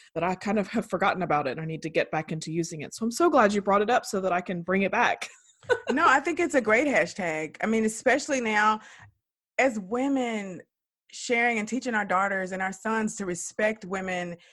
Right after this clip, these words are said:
Speaker 2: as the way that they are, you know, don't idolize and, and make women a prop or something just because of a certain, put them in a box as to what size or shape or hair color or,
Speaker 1: Yes.
Speaker 2: or,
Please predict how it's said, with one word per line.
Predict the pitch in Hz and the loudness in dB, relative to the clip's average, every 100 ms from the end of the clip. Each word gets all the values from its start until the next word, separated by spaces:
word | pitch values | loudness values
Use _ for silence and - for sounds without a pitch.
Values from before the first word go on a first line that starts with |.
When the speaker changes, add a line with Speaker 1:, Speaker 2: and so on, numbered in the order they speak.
| _ 190 | _ 0
Speaker 2:
as | 196 | 0
the | 190 | 2
way | 180 | 2
that | 175 | 2
they | 175 | 0
are, | - 160 107 - | 4 4 2 -2
you | 180 185 | -4 -2
know, | 175 170 - - 151 | -2 -2 -10 -14 0
don't | 196 220 247 220 - _ _ 185 | 2 4 0 -2 -8 _ _ 2
idolize | 185 208 190 185 180 175 180 175 - | 4 4 4 6 6 6 2 0 -6
and, | 170 165 165 165 160 175 | -4 -2 -2 -4 -6 -4
and | 170 156 143 | -4 -4 -6
make | 180 196 - | -6 -6 -6
women | 196 180 170 | -6 -4 -4
a | - - | -6 -8
prop | - 175 175 165 - - _ _ _ 175 | -2 2 4 2 -2 -18 _ _ _ -2
or | 170 | 0
something | - 175 175 175 | -2 -6 -4 -8
just | 180 - | -10 -12
because | 190 214 180 - | -8 -6 -6 -2
of | 165 156 - _ 104 | -2 -2 -8 _ -4
a | 175 | -4
certain, | - 214 185 175 170 - | -2 0 0 -2 -8 -6
put | 233 | -4
them | 226 196 | -2 -4
in | |
a | 170 | -2
box | 165 156 147 180 | 2 2 2 -6
as | 170 | -12
to | 175 | -4
what | 165 165 | -4 -2
size | 185 156 156 151 147 | 0 2 4 2 -2
or | 139 | -8
shape | - 196 147 123 - | -4 -4 -4 -6 -6
or | 147 | -6
hair | 180 185 156 | -2 -2 -2
color | 175 160 | -4 0
or, | |
Speaker 1:
Yes. | 170 131 123 | 0 0 -4
Speaker 2:
or, | 147 | -8